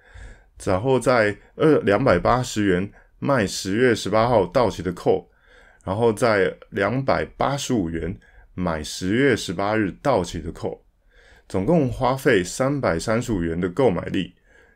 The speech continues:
只要 Tesla 股价在合约截止前波动不超过卖 put 或卖 call 的合约价，这个交易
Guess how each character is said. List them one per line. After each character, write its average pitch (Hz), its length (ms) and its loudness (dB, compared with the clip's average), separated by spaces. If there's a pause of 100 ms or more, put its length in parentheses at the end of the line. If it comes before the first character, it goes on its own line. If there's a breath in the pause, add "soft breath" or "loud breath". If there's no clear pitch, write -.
只 - 180 -2
要 156 160 4
Tesla 151 600 0
股 80 260 -6
价 127 280 0
在 117 300 -2
合 95 260 0
约 139 220 2
截 110 220 0
止 101 160 -2
前 85 320 -8 (380 soft breath)
波 143 200 6
动 131 240 4
不 127 140 0
超 120 260 0
过 120 240 4
卖 117 380 0
put - 380 -2 (360 soft breath)
或 131 160 2
卖 127 300 0
call 113 320 2
的 90 80 -4
合 95 100 -4
约 104 180 0
价， 107 240 0 (500 soft breath)
这 151 160 2
个 98 100 2
交 104 260 2
易 95 240 0